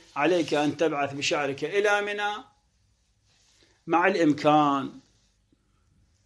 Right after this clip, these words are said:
لذا يقول: "يجب أن يكون الحلق أو التقصير بمنى". فإذا لم يقصر ولم يحلق فيها متعمدا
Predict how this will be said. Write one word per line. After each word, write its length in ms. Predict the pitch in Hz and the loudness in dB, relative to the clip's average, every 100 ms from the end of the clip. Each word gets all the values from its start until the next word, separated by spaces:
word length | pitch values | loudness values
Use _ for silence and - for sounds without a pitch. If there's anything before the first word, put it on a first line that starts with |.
| _ _ _ _ _ _ _ _ - - _ _ - _ _ _ _ _ _ _ _ - | _ _ _ _ _ _ _ _ -20 -20 _ _ -20 _ _ _ _ _ _ _ _ -4
لذا 320 | 160 156 180 | 0 4 4
يقول: 420 | 180 185 185 180 | 6 4 4 2
"يجب 360 | 180 180 180 175 | 4 4 2 2
أن 140 | 165 | 6
يكون 400 | 165 160 196 175 | 8 8 6 6
الحلق 440 | 170 156 180 180 156 | 6 6 2 4 2
أو 140 | 160 | 2
التقصير 560 | 151 - - - 196 185 | 2 0 2 4 6 6
بمنى". 400 | 185 185 160 123 - _ _ _ _ _ _ _ _ _ _ _ _ _ _ _ - | 6 8 6 2 -6 _ _ _ _ _ _ _ _ _ _ _ _ _ _ _ -2
فإذا 380 | 170 170 170 170 | 4 8 8 10
لم 160 | 185 | 10
يقصر 520 | 180 180 180 - 165 | 10 6 2 4 2
ولم 360 | 156 175 156 151 | 4 6 6 4
يحلق 360 | 165 151 143 139 | 2 0 -2 -2
فيها 460 | - 147 143 175 | -2 0 2 2
متعمدا 920 | 170 170 156 185 185 143 139 139 135 | 2 2 4 4 4 2 2 0 -2